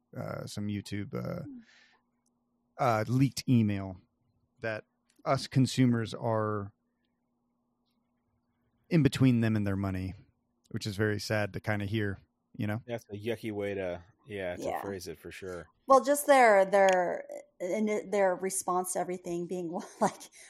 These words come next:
Speaker 2: over a week out, and they're like, "We rolled a one on how this was handled," and I was like, "Dude, <laughs> oh my
Speaker 3: Wait,
Speaker 2: God."
Speaker 3: what?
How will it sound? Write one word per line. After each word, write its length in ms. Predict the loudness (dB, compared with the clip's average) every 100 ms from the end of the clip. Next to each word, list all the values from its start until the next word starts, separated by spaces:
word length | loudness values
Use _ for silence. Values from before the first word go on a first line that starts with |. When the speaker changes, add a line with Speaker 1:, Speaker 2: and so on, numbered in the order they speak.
| 0
Speaker 2:
over 280 | 2 4 2
a 80 | 2
week 240 | 0 -2
out, 340 | 0 2 2
and 100 | -2
they're 80 | -4
like, 120 | -6 -4
"We 160 | -4
rolled 360 | -2 2 2 2
a 60 |
one 420 | -2 0 2 2 0
on 100 | -2
how 280 | 0 0
this 200 | -2 -6
was 160 | -8 -8
handled," 540 | -6 -4 -2 -2 -4
and 120 | -4 0
I 80 | 0
was 100 | 0
like, 180 | -4
"Dude, 240 | -4 -4 -4 -8
<laughs> 120 | -2
oh 840 | -2 0 2 4 6 6 8 6 8
my 240 | 8 8
Speaker 3:
Wait, 180 | 6 6
Speaker 2:
God." 360 | 10 12 12
Speaker 3:
what? 80 | 10